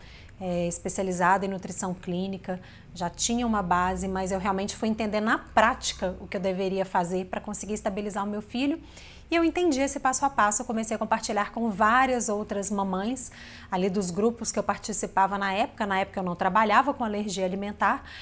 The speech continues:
e começou a dar certo pra uma criança, outra e outra e outra, e esse número foi aumentando. As mães começaram a me pedir, é, consulta, consulta, mas na época eu trabalhava em outra, outra, né, numa empresa,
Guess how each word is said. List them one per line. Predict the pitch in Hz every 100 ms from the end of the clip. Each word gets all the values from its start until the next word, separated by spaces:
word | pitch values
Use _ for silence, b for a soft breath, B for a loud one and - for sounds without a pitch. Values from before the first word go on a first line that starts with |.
| B B B
e | 247 254
começou | 277 277 277
a | 254
dar | 277
certo | - 233 226 - 214 -
pra | -
uma | 196 190
criança, | - 226 240 233 233
outra | 208 220 220 220
e | 214
outra | 196 214 220 233
e | 208
outra, | 196 214 220
e | 202
esse | 202 208
número | 208 208
foi | 208 208
aumentando. | 202 208 214 214 233 233
As | 220
mães | 214 208
começaram | - 214 208 202 214
a |
me | 220
pedir, | 220 208 185 196 B B B B B -
é, | 190 190 190
consulta, | 233 240 - 269 262 311 349
consulta, | 269 277 - 302 370
mas | 320 247
na | 220 214
época | 208 - 196
eu | 196
trabalhava | 196 214 208 202 202
em | 214
outra, | 208 254 320 247 214 180 180
outra, | 202 226 233 208 190
né, | 220
numa | 226 226
empresa, | 233 196 196 220 254 269